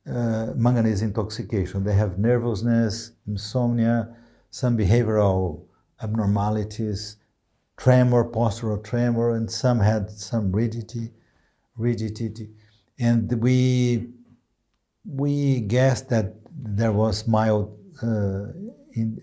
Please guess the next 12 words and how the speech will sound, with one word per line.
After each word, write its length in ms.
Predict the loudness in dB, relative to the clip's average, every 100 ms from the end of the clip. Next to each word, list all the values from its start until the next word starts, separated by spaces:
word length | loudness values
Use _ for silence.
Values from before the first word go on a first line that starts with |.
| -2
mild 440 | 0 2 0 -2
signs 520 | -4 0 0 2 0
of, 260 | 0 0 0
uh, 460 | 0 2 0 0 0
manganese 480 | 2 2 2 0
intoxication, 1200 | -2 -4 -4 -6 -10 -14 -14 -6 -6 -6 -6 -8 -8 _ _ _ _ -4
but 240 | -2 -2 0
we 220 | 2 2 0
could 180 | -2 2
not 300 | 4 2 0
see 360 | -2 0 0 2
any 420 | 6 6 6 0